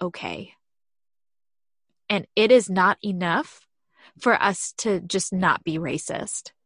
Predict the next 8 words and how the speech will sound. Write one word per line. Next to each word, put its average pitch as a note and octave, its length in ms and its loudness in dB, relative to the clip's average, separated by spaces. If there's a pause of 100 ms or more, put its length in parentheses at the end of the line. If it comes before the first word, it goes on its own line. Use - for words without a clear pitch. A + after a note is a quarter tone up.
(280)
We A3+ 240 2
must G3+ 640 0
be - 240 -6
anti-racist. C3 1160 -8 (920)
This G#3+ 380 2
requires F3+ 760 0 (1300)
movement, F#3 760 -4 (1300)
action. - 600 -4